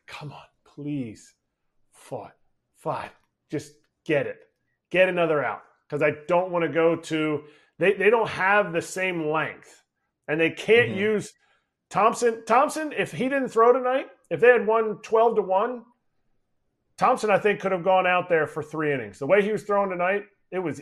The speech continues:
Speaker 1: easy peasy. Go, he was just dishing out swords left and right. But now, I assume he'll probably go two. I just am afraid of how effective he'll be if he has to go that much.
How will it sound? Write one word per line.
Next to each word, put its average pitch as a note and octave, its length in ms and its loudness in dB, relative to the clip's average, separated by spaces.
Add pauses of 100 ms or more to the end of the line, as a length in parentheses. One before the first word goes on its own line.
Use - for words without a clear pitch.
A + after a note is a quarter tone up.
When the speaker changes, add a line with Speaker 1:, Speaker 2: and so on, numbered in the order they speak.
Speaker 1:
easy F3+ 340 -4
peasy. C3+ 440 -4
Go, E3 260 0 (160)
he C#3+ 160 -6
was F#3 160 -6
just D3 200 -8 (600)
dishing F3 280 -4
out D3+ 180 0
swords C#3 560 -2
left D3 300 0
and C3 100 -6
right. G#2+ 200 -4 (1300)
But D3 140 0
now, E3+ 760 4 (920)
I E3+ 220 0 (180)
assume A#3 360 2
he'll A3+ 100 8
probably A3 320 8
go G#3 140 6
two. A#3 480 2 (720)
I C#3+ 40 -6
just D3 200 -6
am E3 140 -2
afraid E3+ 400 4
of D3+ 100 4
how D3 200 4
effective D3+ 500 0
he'll C3 160 -2
be B2 580 -2
if D3+ 220 2
he C3+ 120 -4
has B2 260 -2
to C3 100 -10
go A#2+ 600 0
that A#2 220 -2
much. - 420 -14